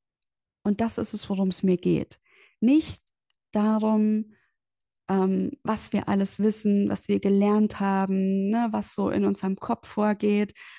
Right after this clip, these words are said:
sondern es geht mir darum, dass wir wieder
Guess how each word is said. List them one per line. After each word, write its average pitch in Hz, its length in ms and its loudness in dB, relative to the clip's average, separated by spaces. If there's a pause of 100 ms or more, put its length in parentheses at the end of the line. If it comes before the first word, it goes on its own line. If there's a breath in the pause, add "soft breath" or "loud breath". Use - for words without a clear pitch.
sondern 208 260 0
es 214 140 -4
geht 220 220 -2
mir 196 140 0
darum, 220 600 2 (320 loud breath)
dass 208 260 -4
wir 202 380 0
wieder 190 380 0